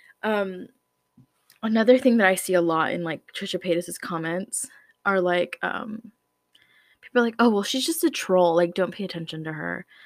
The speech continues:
Like, guess what? I'm not paying <laughs> attention to her. Like, every time her TikToks come up on my For You page, I quickly press "not interested." Um, that doesn't mean that people who are, like, affected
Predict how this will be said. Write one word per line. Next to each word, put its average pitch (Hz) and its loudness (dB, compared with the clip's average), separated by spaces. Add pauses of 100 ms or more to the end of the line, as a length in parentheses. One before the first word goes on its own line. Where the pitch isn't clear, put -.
(340)
Like, 226 0 (360)
guess 240 -2
what? 262 4 (160)
I'm 285 4
not 262 4
paying 285 0
<laughs> - 2
attention 294 4
to 196 2
her. - -2
Like, 202 0 (280)
every 320 8
time 269 4
her 240 -4
TikToks 254 -4
come 220 -2
up 208 -6
on 208 -2
my 185 -4
For 185 -2
You 180 0
page, 196 -2
I 180 0 (480)
quickly 330 -2
press 180 -4
"not 185 -2
interested." 180 -6 (680)
Um, 208 4
that 226 2
doesn't 254 4
mean 196 0
that 151 2 (960)
people 196 4 (140)
who 190 2 (100)
are, 170 4
like, 165 -2
affected 190 -4